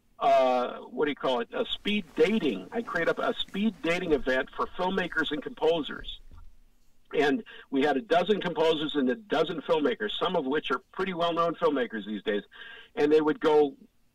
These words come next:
five minutes with each, and you could play some stuff for them.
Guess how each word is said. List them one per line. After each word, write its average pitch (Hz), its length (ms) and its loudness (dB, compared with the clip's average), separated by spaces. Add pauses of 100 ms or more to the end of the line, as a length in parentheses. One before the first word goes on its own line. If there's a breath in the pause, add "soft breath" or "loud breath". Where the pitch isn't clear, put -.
(440)
five 180 240 2
minutes 180 320 -2
with 151 160 -2
each, - 380 -2
and 143 120 0
you 139 80 0
could 143 140 -4
play 147 340 0
some 151 160 -2
stuff 214 320 0
for - 140 0
them. - 280 -4